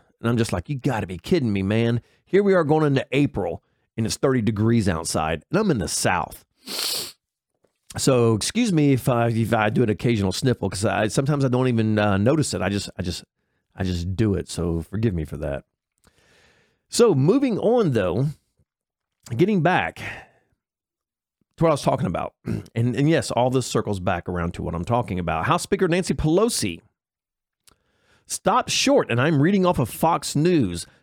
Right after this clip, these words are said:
House Pan-, uh, House Speaker Nancy Pelosi, Democratic California, okay, we know that, stopped short of calling for the resignation of Supreme Court Justice Clarence Thomas, but said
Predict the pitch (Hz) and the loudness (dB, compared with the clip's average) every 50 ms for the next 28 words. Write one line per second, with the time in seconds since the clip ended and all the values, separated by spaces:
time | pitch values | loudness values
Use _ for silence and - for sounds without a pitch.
0 | _ _ _ _ - 180 214 - - 214 214 202 - - - 135 135 131 127 120 | _ _ _ _ -2 -2 0 0 0 0 0 0 -2 -4 -2 0 2 2 2 2
1 | 123 202 233 - - 247 208 202 170 190 180 - - 160 180 208 196 - - 98 | 2 2 2 0 0 0 0 2 2 0 0 0 0 2 2 2 2 0 0 -2
2 | 95 95 98 110 - - 107 98 127 165 214 208 - 190 185 190 - - - - | -2 -4 -6 -10 -12 -10 -2 0 0 0 0 0 0 0 0 0 -2 -4 -4 -2
3 | 147 160 147 - - 175 185 147 113 107 113 131 143 - - - - 117 113 117 | -2 -2 -2 -2 -2 0 0 2 2 2 2 0 -2 -6 -10 -10 -6 -6 -4 -4
4 | 101 - 87 95 95 98 98 98 104 107 101 95 110 110 95 90 87 - - _ | -4 -2 -2 0 0 0 0 2 2 2 2 2 2 2 2 0 -2 -4 -8 _
5 | _ _ _ _ _ _ _ _ - - - 123 117 165 175 - - - - - | _ _ _ _ _ _ _ _ -14 -8 -4 0 0 0 0 -2 -4 0 2 2
6 | 190 190 127 - - 90 - - 123 127 151 147 147 131 131 135 139 139 147 143 | 4 4 2 0 -4 -6 -2 0 0 0 2 0 0 0 2 2 2 2 2 2
7 | 143 156 180 170 - 110 95 - - - 131 127 120 - 139 127 110 131 131 - | 2 2 2 0 0 -2 -2 -2 -2 -2 -2 0 2 0 0 2 2 0 0 0
8 | 127 110 - - 120 117 139 151 123 - - 151 170 151 107 - - - 104 95 | -4 -6 -4 -2 0 0 0 -2 -2 -2 -2 0 0 0 0 -2 -2 -2 -2 -4
9 | - - - - - 180 196 170 104 85 - | -4 -6 -10 -2 0 2 2 2 2 0 -2